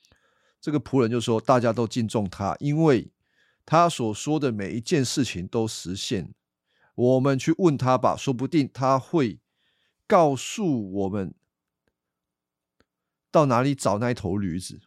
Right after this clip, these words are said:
啊。”就去问先知啊，因为那个撒母耳什么都知道。然后呢，第七节，扫罗说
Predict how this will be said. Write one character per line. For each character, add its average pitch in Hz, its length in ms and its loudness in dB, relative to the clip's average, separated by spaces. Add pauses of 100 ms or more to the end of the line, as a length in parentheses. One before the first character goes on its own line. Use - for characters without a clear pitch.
(260)
啊。” 92 200 -8
就 120 140 -6
去 127 120 -6
问 123 180 -2
先 110 240 -2
知 107 160 -6
啊， 107 220 0
因 120 120 -4
为 123 80 -2
那 123 100 -2
个 95 540 -4 (800)
撒 120 240 2
母 107 160 0
耳 92 80 -4
什 - 100 -14
么 90 120 -8
都 95 100 -6
知 90 160 -10
道。 90 280 -6 (1900)
然 92 140 -4
后 135 140 4
呢， 113 300 0
第 135 180 0
七 131 220 -2
节， 82 280 -8 (1700)
扫 123 240 2
罗 135 180 4
说 170 400 2